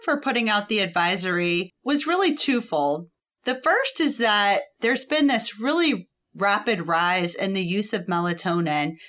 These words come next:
in the U S over the past two decades. So if we look at the past two decades, especially since two thousand and ten, and then there was another sharp uptick in two thousand sixteen where,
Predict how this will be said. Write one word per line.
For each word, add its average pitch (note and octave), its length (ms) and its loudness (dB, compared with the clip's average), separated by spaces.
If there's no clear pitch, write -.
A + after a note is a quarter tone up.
in A3 140 2
the A3 80 4
U A#3 180 2
S G#3+ 340 0
over G#3+ 240 0
the A3 120 0
past F3 400 -2
two F3+ 160 -2
decades. - 640 -6
So A#3+ 340 2
if A3 180 -2
we B3+ 120 0
look D#4 260 0
at C4+ 140 0
the A#3+ 80 -2
past A3 400 -2
two A3 100 0
decades, F3+ 720 -2
especially B3 560 0
since A3 340 -2
two A#3 220 -2
thousand G#3 400 0
and D#3+ 180 -4
ten, F#3 540 0
and A3 220 2
then A3 160 2
there G#3 120 2
was G3+ 140 0
another A#3 400 2
sharp G#3+ 380 0
uptick G3+ 460 -2
in F#3 80 -2
two G#3 160 -2
thousand F3 380 0
sixteen D4 760 2
where, F#3+ 440 2